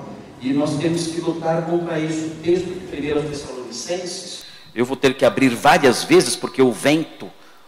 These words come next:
hum, está folheando a minha Bíblia o tempo todo, né? Talvez seja uma revelação para eu pregar em outro texto, não sei.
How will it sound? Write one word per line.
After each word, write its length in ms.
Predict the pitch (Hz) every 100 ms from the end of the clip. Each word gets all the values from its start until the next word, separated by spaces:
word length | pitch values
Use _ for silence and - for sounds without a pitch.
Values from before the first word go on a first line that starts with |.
| - - -
hum, 280 | 110 123 127 113 117
está 480 | 123 120 139 - - - - -
folheando 560 | - 160 143 131 160 135
a 40 |
minha 220 | 127 131
Bíblia 280 | 104 151 131
o 40 | 127
tempo 240 | 151 143 -
todo, 220 | 175 190 - - -
né? 100 | 127 - - -
Talvez 240 | - 98 151
seja 140 | 139
uma 80 | 147
revelação 680 | 143 135 127 110 - 156 180
para 100 | 131
eu 60 |
pregar 340 | 127 120 131 131
em 120 | 123
outro 280 | 160 185 107
texto, 480 | - 156 185 -
não 120 | 95 -
sei. 260 | 160 165